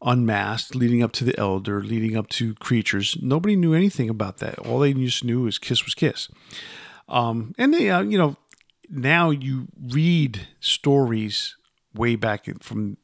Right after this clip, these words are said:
that day, and you hear or s-, you understand that there was rumors. But, you know, as a fourteen-year-old kid, you didn't read that kind of shit. You just read a magazine. It was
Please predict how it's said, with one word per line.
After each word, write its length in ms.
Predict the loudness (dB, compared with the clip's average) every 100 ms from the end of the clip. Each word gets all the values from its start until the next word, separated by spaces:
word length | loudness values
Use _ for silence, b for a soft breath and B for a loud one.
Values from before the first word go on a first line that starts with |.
| _
that 260 | 0 0 2
day, 200 | 2 2
and 140 | 0
you 80 | -2
hear 540 | -4 -2 0 2 2 0
or 120 | -2
s-, 360 | 0 0 -2 -10 -20 -20 -6
you 280 | -6 -4 -2
understand 460 | 0 0 0 0 -2
that 120 | -2
there 80 | -2
was 140 | -2
rumors. 380 | 0 0 0 -8
But, 160 | -12 -14 B B B B
you 80 | 0
know, 120 | 2
as 100 | 2
a 40 | 2
fourteen-year-old 460 | 2 2 2 0
kid, 220 | 0 -2
you 80 | 0
didn't 180 | 0 0
read 300 | -2 -8 -12 -20 _ _ _ -8
that 160 | -8
kind 180 | -6 -4
of 80 | 0
shit. 220 | 2 2
You 140 | 0 0
just 180 | 0
read 140 | 2 2
a 40 |
magazine. 540 | 4 4 2 0 -4 -10 B B B B B B B B _ _ _ _ _ _
It 160 | 2 4
was 300 | 4 4